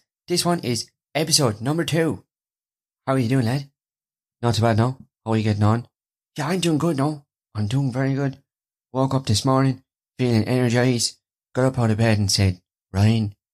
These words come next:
you can do it today, lad." And I thought, "Fuck it, let's have another go at it."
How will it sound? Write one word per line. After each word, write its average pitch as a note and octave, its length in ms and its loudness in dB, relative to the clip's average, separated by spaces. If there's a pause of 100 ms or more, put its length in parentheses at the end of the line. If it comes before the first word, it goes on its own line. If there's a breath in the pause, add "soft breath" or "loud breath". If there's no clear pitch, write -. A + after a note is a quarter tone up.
(540)
you G#2+ 120 2
can E2 200 -4
do F#2 180 2
it F2 100 -4
today, E2 300 -2
lad." D#2+ 220 -8 (640)
And A2+ 260 0 (640)
I G#2+ 100 2
thought, A#2+ 300 0
"Fuck C#3+ 160 -6
it, - 180 -6 (300)
let's A2+ 160 -6
have B2+ 120 -4
another B2 220 0
go C3+ 200 0
at C#3+ 40 -2
it." G2+ 160 -8